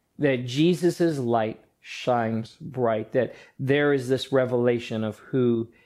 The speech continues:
he is. And so Jesus asked them, "Well, who do you, who do the people say that I am?" And they come up with all kinds of answers. They, they say, "Well, you're Elijah and you're a prophet." And, and, and then he says to them, "What about you?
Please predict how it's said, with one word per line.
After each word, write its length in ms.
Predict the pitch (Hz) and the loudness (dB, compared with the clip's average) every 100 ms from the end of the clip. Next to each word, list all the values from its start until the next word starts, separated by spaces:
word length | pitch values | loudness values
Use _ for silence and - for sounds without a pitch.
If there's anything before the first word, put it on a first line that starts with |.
| _ _ | _ _
he 260 | - 131 | -2 2
is. 180 | 131 135 | 2 2
And 140 | 165 | 0
so 120 | 165 165 | 2 0
Jesus 520 | 139 202 240 202 180 | 2 2 2 0 0
asked 380 | 175 226 - - | -2 -2 -4 -4
them, 160 | 117 - - _ | -2 -4 -14 _
"Well, 100 | 170 | 2
who 140 | 165 214 | 4 2
do 60 | |
you, 220 | 220 208 | 0 -2
who 140 | 160 226 | 0 0
do 80 | 220 | 0
the 80 | |
people 320 | 208 180 175 151 | 0 0 0 -4
say 260 | - 127 | 0 0
that 140 | 117 110 | 2 0
I 100 | 110 | -2
am?" 320 | 104 131 127 _ _ _ _ _ - | -4 -6 -12 _ _ _ _ _ -2
And 120 | 160 | 0
they 80 | 202 | 0
come 260 | 175 175 | 0 0
up 180 | 165 165 | 0 0
with 120 | 139 | 0
all 140 | 143 139 | 2 0
kinds 320 | 139 135 123 | -4 -4 -4
of 80 | 117 | -4
answers. 440 | 117 113 117 117 | -4 -4 -6 -4
They, 140 | 120 | -4
they 180 | 120 131 | -4 -6
say, 300 | 123 - 127 | -4 0 2
"Well, 280 | 123 123 117 - _ | 2 0 -2 -14 _
you're 180 | 131 135 | 0 2
Elijah 540 | 139 139 135 117 123 | 2 2 0 0 0
and 340 | 113 113 123 123 | 0 0 -2 0
you're 180 | 135 | 2
a 40 | 135 | 0
prophet." 680 | - 139 127 - 117 113 | 0 -2 -2 0 0 2
And, 220 | 123 113 - - _ - | -2 -2 -8 -20 _ -6
and, 200 | 160 156 | -4 -4
and 220 | - 170 175 | -2 0 2
then 100 | 208 | 2
he 220 | 180 190 | 2 0
says 380 | - 170 160 - | 0 0 0 -2
to 100 | 143 | 0
them, 320 | 135 120 117 _ _ _ _ _ _ | 0 0 -6 _ _ _ _ _ _
"What 260 | 151 131 127 | 0 2 2
about 280 | 120 110 - | 2 0 -4
you? 300 | - 139 | -8 -10